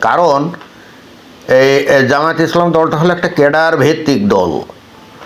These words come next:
তো ক্যাডার ভিত্তিক দল হওয়ার কারণে এদের একেবারে অনেক আগ থেকে এদের একটা প্ল্যান আছে যে কর্মীদের বা নেতাদের যদি অর্থনৈতিক সাচ্ছল্য না থাকে, তাহলে এরা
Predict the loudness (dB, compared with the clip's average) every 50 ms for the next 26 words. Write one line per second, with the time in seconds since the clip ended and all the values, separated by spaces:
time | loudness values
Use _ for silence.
0 | -20 -18 -8 -4 -4 0 0 0 0 2 2 2 2 2 2 0 0 0 0 0
1 | 2 2 2 2 2 2 2 0 0 0 0 0 0 0 2 2 2 0 0 0
2 | 0 0 2 2 2 2 0 0 2 2 2 2 2 2 2 2 2 2 4 4
3 | 2 2 2 0 0 0 -2 -4 -4 -4 -2 -2 0 0 0 0 2 0 2 0
4 | 0 0 0 2 2 2 2 0 -2 -2 -2 0 0 2 2 2 2 2 0 -2
5 | -2 -2 -2 -2 -2 -2 -4 -2 0 0 0 -2 0 0 0 2 2 2 2 4
6 | 4 4 4 2 2 0 -2 -8 -12 -16 -20 -20 -20 -20 -20 -12 -4 -2 0 2
7 | 2 2 2 2 0 0 -2 0 2 2 2 2 0 0 0 2 2 2 2 0
8 | 0 0 0 0 2 2 2 2 2 2 0 0 0 -2 -4 -4 -4 -4 -4 -4
9 | 0 0 0 2 2 0 0 -2 -2 -2 -2 -2 0 0 2 2 4 4 2 0
10 | -2 -10 -18 -20 -20 -20 -14 -4 -2 0 2 2 2 2 0 2 2 2 2 2
11 | 0 0 0